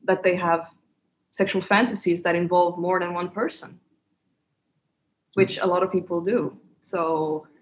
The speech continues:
uh, some people, i-, i-, if they try it and they figure out that they like it, then, uh,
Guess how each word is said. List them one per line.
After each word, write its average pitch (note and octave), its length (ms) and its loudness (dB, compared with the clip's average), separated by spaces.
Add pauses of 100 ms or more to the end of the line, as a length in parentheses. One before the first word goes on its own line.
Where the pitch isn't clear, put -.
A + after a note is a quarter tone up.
(480)
uh, D3+ 380 -12 (760)
some G#3+ 320 2
people, F#3+ 500 6
i-, - 60 -8
i-, - 480 -12
if G#3 160 -2
they G3 160 8
try G3 300 4
it C#4 300 4
and G3 160 4
they G3 100 4
figure F#3+ 280 4
out F#3 160 4
that F#3 100 -6
they F3+ 160 0
like F3+ 380 0
it, C#4+ 260 -2
then, G3 280 2
uh, F3+ 300 -6